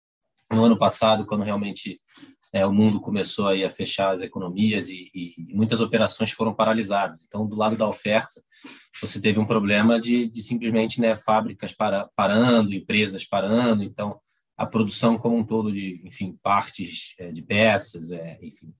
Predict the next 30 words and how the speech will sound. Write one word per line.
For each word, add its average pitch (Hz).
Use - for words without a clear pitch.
alimentos, 98
et 92
cetera, 101
pode-, 107
ficaram 117
um 110
pouco 113
prejudicadas 120
durante 123
um 160
tempo. 104
Aliado 127
a 135
isso, 135
você 160
teve 165
uma 170
demanda 135
que 107
ficou 160
muito 147
concentrada 151
no 156
consumo 156
de 156
bens, 131
né, 110
principalmente 120
bens 123
industriais, 131